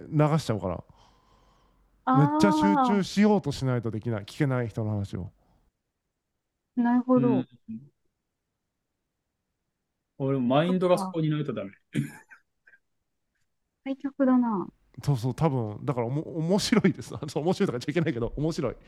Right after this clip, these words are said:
Speaker 1: あの、知らない世界っていうか、
Speaker 2: うんうん。
Speaker 1: あ、どういうこの認知の仕方をして、その話を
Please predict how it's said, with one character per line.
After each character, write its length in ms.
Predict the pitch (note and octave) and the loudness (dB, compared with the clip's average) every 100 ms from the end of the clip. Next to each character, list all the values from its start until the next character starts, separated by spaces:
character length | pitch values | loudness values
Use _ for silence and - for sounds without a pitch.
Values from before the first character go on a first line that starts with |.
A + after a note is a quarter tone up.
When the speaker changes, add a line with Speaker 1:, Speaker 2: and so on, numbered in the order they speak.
| - - - | -20 -20 -12
Speaker 1:
あ 80 | - | -6
の、 80 | C3+ | -4
知 120 | - | 0
ら 100 | F#3+ | 2
な 80 | F#3+ | 2
い 60 | F#3 | 2
世 120 | G3 | 0
界 160 | A2+ | 0
っ 20 | G2+ | -4
て 140 | - | -6
い 40 | |
う 60 | G#2+ | 0
か、 100 | C4+ | 0
Speaker 2:
う 40 | |
ん 20 | - | 2
う 20 | |
ん。 60 | G#3 | -2
Speaker 1:
あ、 100 | F#3+ | 0
ど 180 | E3 G#3+ | 0 2
う 60 | |
い 220 | A#3 A3+ A3+ | 2 0 -4
う 60 | - _ _ _ _ _ | -8 _ _ _ _ _
こ 140 | - | -4
の 120 | F3 | -2
認 200 | F3 F#3+ | 0 -2
知 120 | F3 B2+ | -2 -4
の 80 | A#2 | -4
仕 80 | |
方 180 | - A#2+ | -4 -6
を 80 | A#2 | -6
し 80 | - | -6
て、 300 | F#3 D#3+ - - - - | -4 -4 -6 -16 -20 -18
そ 200 | - B2+ | -6 -4
の 120 | A#2 | -2
話 340 | A2 B2 B2 C3 | -2 -2 -2 -2
を 200 | G#2 | -2